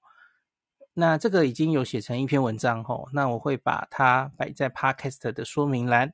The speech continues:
大家可以去边看文章边听这一集也是可以的。那另外呢，还有一个东西要推荐给大家吼，因为一路以来还是常常有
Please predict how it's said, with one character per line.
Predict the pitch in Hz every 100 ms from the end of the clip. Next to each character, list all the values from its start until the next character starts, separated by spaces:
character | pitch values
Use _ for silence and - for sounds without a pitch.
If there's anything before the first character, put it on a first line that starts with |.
| _
大 | -
家 | 139 135
可 | 131 143
以 | 117
去 | - 139 120 _ _
边 | 185
看 | 175 180
文 | 147 139
章 | 151 151
边 | 151 165 147
听 | - 156
这 | 151
一 | 160 135
集 | - 120
也 | 117
是 | 135
可 | - 143
以 | 123
的。 | 131 - _ _ _ _ _ _ _ _ -
那 | 190
另 | 202 233
外 | 226
呢， | 185 170 170 165
还 | - 156
有 | 165 135
一 | 135
个 | 127
东 | 143 143
西 | 135 147 139
要 | 139 135 123
推 | 123 151
荐 | 151 127
给 | 101
大 | 127 107
家 | - 113
吼， | 120 -
因 | 165 185
为 | 180 135 - _ _ _
一 | 170
路 | 170 233
以 | 135
来 | 117 117
还 | 135
是 | 135
常 | 160 - 123 151
常 | - 131 127
有 | 139 120 -